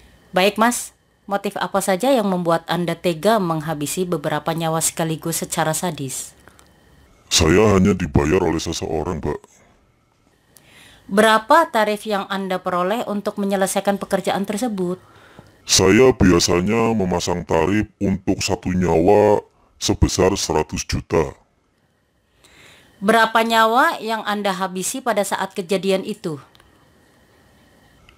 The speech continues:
Speaker 2: Dua nyawa sekaligus yang saya habisi.
Speaker 1: Berarti Anda dibayar sebesar dua ratus juta?
Speaker 2: Betul.
Speaker 1: Bisa Anda ceritakan bagaimana kronologinya?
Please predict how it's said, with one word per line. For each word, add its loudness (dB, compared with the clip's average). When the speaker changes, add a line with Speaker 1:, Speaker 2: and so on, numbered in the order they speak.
Speaker 2:
Dua 6
nyawa 6
sekaligus -2
yang -6
saya -4
habisi. -4
Speaker 1:
Berarti -2
Anda 2
dibayar 2
sebesar -4
dua 4
ratus -6
juta? -8
Speaker 2:
Betul. 0
Speaker 1:
Bisa 2
Anda 2
ceritakan -4
bagaimana -6
kronologinya? -4